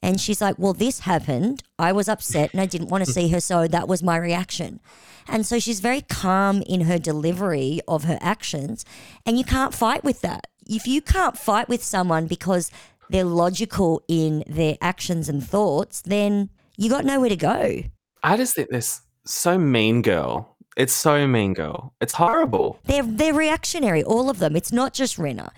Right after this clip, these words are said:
Speaker 1: Erica's reactionary, Rinna's reactionary. Like, they all are very emotional and react with emotion and not logic. I can't judge that. I'm the same. But it doesn't make for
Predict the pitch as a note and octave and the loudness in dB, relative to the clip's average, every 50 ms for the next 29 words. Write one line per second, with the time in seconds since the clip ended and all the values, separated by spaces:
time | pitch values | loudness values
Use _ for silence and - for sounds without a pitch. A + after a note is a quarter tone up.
0 | - - - - - _ - A#3 B3 C4+ C4 - C#4+ A#3+ A#3+ A#3 A3 A3+ A#3 - | -20 -20 -20 -20 -10 _ 0 0 0 0 0 -2 -2 0 0 0 0 0 -2 -2
1 | - - A3+ A3 G#3+ G#3 G#3 G#3 G3+ F#3+ G3 G#3+ A3+ A3 G#3+ G3 G3+ G#3 G3+ G#3 | -4 -2 -2 0 0 0 0 0 0 2 2 2 2 2 0 0 2 2 2 2
2 | G#3 G3+ - - - G#3 G3+ G3 G3 G3 G3 F#3+ F#3+ F#3+ F#3+ - G3+ - - - | 2 0 -2 -2 0 2 2 4 4 4 4 4 2 2 2 0 -2 -2 0 0
3 | A#3+ A#3 A#3 - - G3+ G#3 G#3+ A3 A3+ A3+ - - _ _ - G3 G3 G3 F#3+ | 0 0 0 2 2 4 4 4 4 2 2 0 -4 _ _ 0 2 4 4 4
4 | F#3 F#3 F#3 F3+ F#3 - - - - - _ - F3+ D#3+ E3+ G3+ A3 A3 A3+ A3+ | 4 4 4 4 2 0 -4 -16 -20 -20 _ -12 -4 0 2 2 4 4 4 4
5 | A3 G3 F3+ F#3 F3+ - - E3+ E3 E3 E3 E3+ E3 - - E3+ E3+ E3 E3 D#3+ | 4 4 4 2 2 0 2 2 2 2 2 0 -2 -4 -4 -4 -2 -2 0 2
6 | D#3+ D#3+ D#3+ D#3+ E3+ - - - - - F#3 F3+ F3 E3+ E3 E3 D#3+ D#3+ D#3+ - | 2 4 4 2 0 -2 -6 -10 -4 -2 -2 -2 0 0 2 2 2 2 2 0
7 | - F3 D#3 D3+ D3 - D#3 D#3 D3+ D3 - - D#3 D#3 - - A2+ D#2 - - | 0 0 0 0 0 0 0 0 -2 -2 0 0 0 0 0 -2 -6 -6 -8 -10
8 | - _ _ - G#3+ B3+ - - C#4+ A#3 F#3 - G3 G3+ G#3 - - - G#3+ A3+ | -18 _ _ -2 -2 -2 0 -2 -2 -2 -2 -2 -2 -2 -2 -2 -4 -6 -6 -6
9 | - _ - G3 G3 G3+ G3 F#3 - - D#3+ D#3+ D#3 - - - - _ _ _ | -6 _ -2 0 2 2 2 0 0 -2 -2 -4 -4 -4 -8 -12 -16 _ _ _
10 | _ - - _ _ _ _ - - G#3+ G#3+ G#3+ G3+ - - A#3 - - - - | _ -20 -20 _ _ _ _ -4 -2 0 2 2 0 0 -2 -4 -4 -4 -2 0
11 | G#3+ A3+ G#3 C4 B3+ - - F#3 F#3+ G3+ G#3 A3 - - - - - - G3 G3 | 0 0 0 0 0 0 2 2 2 2 0 -2 -4 -6 -14 -10 -6 -2 0 0
12 | G3 | 0